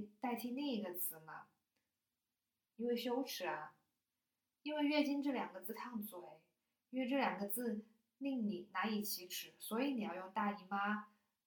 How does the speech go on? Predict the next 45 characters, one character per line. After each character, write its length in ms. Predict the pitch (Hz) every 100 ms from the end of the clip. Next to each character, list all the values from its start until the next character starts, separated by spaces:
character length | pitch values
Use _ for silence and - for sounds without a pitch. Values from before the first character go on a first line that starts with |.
| -
来 340 | 175 170 175
代 260 | 196 226 180
替。 420 | - 180 175 - _ _ _ -
大 160 | 247
姨 120 | 247
妈 220 | 247 262 262
的 100 | 233
使 160 | -
用 120 | 185
场 320 | - 175 185 214
景 320 | 208 - -
就 160 | 240 226
是 140 | 214
羞 240 | - 254 269
耻 240 | - 175
于 160 | 175 -
谈 260 | 185 185 214
月 160 | 214
经 280 | 208 214 220
的 260 | 220 185 214
日 80 |
常 200 | 208 202
生 260 | 208 220 247
活。 320 | - 165 165 - _ _ _ _ _ _ -
就 100 | 294
像 200 | 294 269
你 60 |
买 260 | 285 226 185
卫 120 | 226
生 220 | 226 226
巾 100 | 226
的 140 | 233 214
时 120 | 208
候 160 | 196 190
要 140 | 196
装 220 | 208 220
进 220 | 220 214 214
黑 140 | 247
色 180 | 247 233
塑 140 | 226
料 180 | 233 226
袋 240 | 240 226 -
里 120 | -
一 60 | 175
样， 300 | 170 175